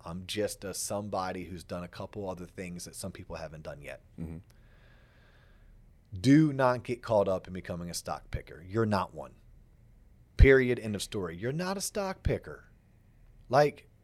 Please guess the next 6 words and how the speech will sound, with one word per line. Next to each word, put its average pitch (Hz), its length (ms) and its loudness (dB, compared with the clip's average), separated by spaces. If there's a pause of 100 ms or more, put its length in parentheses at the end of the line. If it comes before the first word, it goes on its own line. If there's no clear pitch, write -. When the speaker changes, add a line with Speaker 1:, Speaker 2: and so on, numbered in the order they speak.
(180)
Speaker 1:
unless 180 480 0
you 185 160 -2
have 151 460 -2 (180)
chartered 185 680 2
financial 151 760 -2 (120)
analyst 113 680 -4